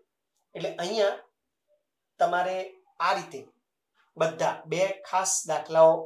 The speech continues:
આવી ગયા. અને હવે એક વિશિષ્ટ દાખલો જે છે, વિશિષ્ટ દાખલો,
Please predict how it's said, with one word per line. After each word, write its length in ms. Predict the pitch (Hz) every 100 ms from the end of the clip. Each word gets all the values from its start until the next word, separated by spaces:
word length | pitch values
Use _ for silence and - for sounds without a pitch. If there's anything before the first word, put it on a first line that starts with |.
| -
આવી 240 | 151 160 147
ગયા. 220 | 143 - - _ _ _ _ _ _ _
અને 260 | - 160 160 160 160 160 - _ _ _ _ _ _ _ _ _ _ _ - -
હવે 280 | - 170 214 - - _
એક 180 | 196 202 - - 139
વિશિષ્ટ 480 | 175 - 262 - - - -
દાખલો 400 | 160 156 165 165
જે 120 | 156
છે, 220 | - 143
વિશિષ્ટ 480 | 123 147 180 180 151
દાખલો, 380 | - - -